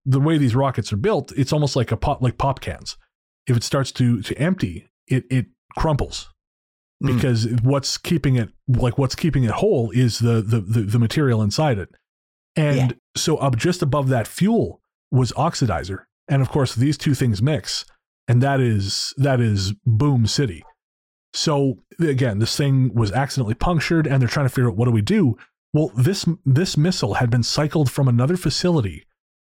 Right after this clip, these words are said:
Speaker 1: where a mysterious fire had killed a number of workers.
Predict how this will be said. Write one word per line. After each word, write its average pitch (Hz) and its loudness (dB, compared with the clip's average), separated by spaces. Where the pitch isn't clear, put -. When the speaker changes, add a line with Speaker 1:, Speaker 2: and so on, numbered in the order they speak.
Speaker 1:
where 131 2
a 127 4
mysterious 151 0
fire 143 0
had 104 -2
killed 175 0
a 110 2
number 135 4
of 113 2
workers. - -2